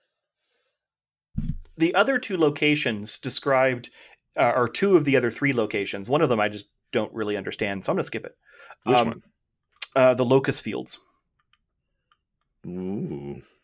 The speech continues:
Speaker 1: <laughs> I mean, it's not clear what I don't understand. I just don't see it as having the breadth of use as the others, so I thought I was gonna focus on the others.
Speaker 2: Okay, let's
Speaker 1: The
Speaker 2: focus
Speaker 1: locust
Speaker 2: on the
Speaker 1: fields
Speaker 2: other.
Speaker 1: are fields that aren't really fields. They're actually locusts.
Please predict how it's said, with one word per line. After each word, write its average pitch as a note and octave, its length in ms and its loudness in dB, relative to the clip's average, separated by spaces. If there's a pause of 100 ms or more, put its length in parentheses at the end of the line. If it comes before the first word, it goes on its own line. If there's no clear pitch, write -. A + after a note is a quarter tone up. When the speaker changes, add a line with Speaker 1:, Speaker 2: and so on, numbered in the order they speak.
(300)
Speaker 1:
<laughs> - 400 -10 (1200)
I E3 60 6
mean, E3 220 6 (1300)
it's E3 180 4
not G#3 180 4
clear A3 180 4
what F#3+ 120 6
I D3+ 60 8
don't C3 200 4
understand. F3 600 0 (340)
I C3+ 100 6
just D3 320 -2
don't D3+ 260 6
see D3 240 0
it C3 80 2
as A#2+ 220 0
having B2 580 0
the B2 100 -4
breadth A#2 520 0
of G#2+ 80 -4
use A#2+ 280 -4
as A#2 80 -6
the A2+ 120 -2
others, C#3+ 420 -2
so B2 100 -2
I G#2+ 80 0
thought - 120 -8
I - 40 -4
was A2+ 80 -4
gonna A2+ 120 -6
focus A#2+ 340 -6
on G#2+ 80 -8
the A2 120 -10
others. A#2 340 -8 (280)
Speaker 2:
Okay, A#2+ 220 0
let's G2 180 0
Speaker 1:
The C3 60 4
Speaker 2:
focus F3 160 6
Speaker 1:
locust F#3+ 120 0
Speaker 2:
on F2 60 -4
the D3 60 2
Speaker 1:
fields C#3 220 2
Speaker 2:
other. B2 80 4
Speaker 1:
are A2+ 40 -2
fields D3 360 2
that C3 100 4
aren't C3+ 120 2
really C3 180 0
fields. C3 360 -2
They're A#2 120 0
actually A#2 260 0
locusts. B2 480 -2